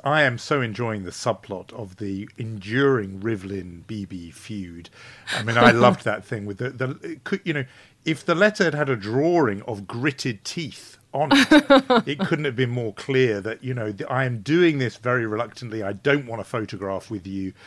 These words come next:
Speaker 1: Uh, and it has been like this battle of these two sort of Likud titanic figures, um, over decades, and who is really the last one standing? Because, of course, you mentioned Bibi's mandate running out. Rivlin is on his way out the door as well,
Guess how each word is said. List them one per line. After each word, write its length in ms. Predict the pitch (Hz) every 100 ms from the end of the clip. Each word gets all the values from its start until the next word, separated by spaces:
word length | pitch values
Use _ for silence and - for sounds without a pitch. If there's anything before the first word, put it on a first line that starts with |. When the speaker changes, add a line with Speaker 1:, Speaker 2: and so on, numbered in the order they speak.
| - - - -
Speaker 1:
Uh, 240 | 120 123 139
and 120 | 151
it 120 | 151
has 160 | 208 202
been 160 | 220
like 180 | 196 151
this 160 | 143 -
battle 500 | - 135 - 120 101
of 120 | 95
these 180 | 110 98
two 340 | - 151 139
sort 180 | 127 101
of 80 | 95
Likud 440 | 101 - 139 113 -
titanic 560 | - 107 - 110 95
figures, 520 | - 151 113 98 98 - - - _ -
um, 440 | 123 117 113 110 - _ -
over 260 | 139 131
decades, 800 | 113 127 180 - 123 110 110 104
and 220 | - 127
who 320 | 117 170 196 190
is 180 | 131
really 300 | 113 147 156
the 100 | 131
last 320 | 131 131 127 135
one 160 | 120
standing? 480 | - 156 175 143 85
Because, 260 | 92 113 113
of 60 |
course, 280 | - 160 -
you 60 | 113
mentioned 380 | 131 - 104
Bibi's 360 | 90 160 185 104
mandate 340 | 98 90 95
running 240 | 101 113 110
out. 160 | 110 - - - -
Rivlin 320 | 160 175 147
is 140 | 123
on 120 | 131 123
his 140 | 110
way 140 | 120 120
out 220 | 120 113
the 80 | 107
door 360 | 123 117 113
as 240 | 113 107 135
well, 400 | 151 143 117